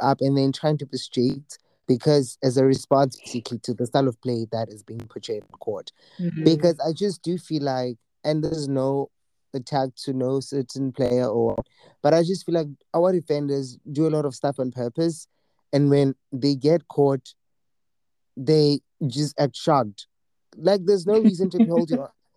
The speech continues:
Speaker 1: I get it. Like, I used to be a defender as well, and I was not the fastest. So if I was being played at goal defense, I would grab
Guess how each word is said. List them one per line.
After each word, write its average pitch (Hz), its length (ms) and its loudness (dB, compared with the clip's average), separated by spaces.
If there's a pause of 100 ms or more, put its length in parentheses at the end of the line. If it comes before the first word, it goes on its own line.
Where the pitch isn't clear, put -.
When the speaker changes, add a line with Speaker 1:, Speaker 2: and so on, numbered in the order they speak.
(220)
Speaker 1:
I 196 140 0
get 196 260 2
it. 196 180 0
Like, 170 240 -4
I 175 60 -6
used 196 160 -6
to 208 60 -12
be 190 100 -6
a 170 40 -6
defender 156 400 -6
as 131 240 -8
well, 139 420 -4
and 135 260 -10
I 123 60 -12
was 139 180 -8
not 165 160 -6
the 165 100 -4
fastest. 143 640 -8 (140)
So 156 140 4
if 151 140 -4
I 147 40 2
was 143 180 0
being 156 300 0
played 151 160 -2
at 120 120 -4
goal 127 180 -4
defense, 127 320 -2
I 135 40 2
would 123 120 -2
grab 135 220 2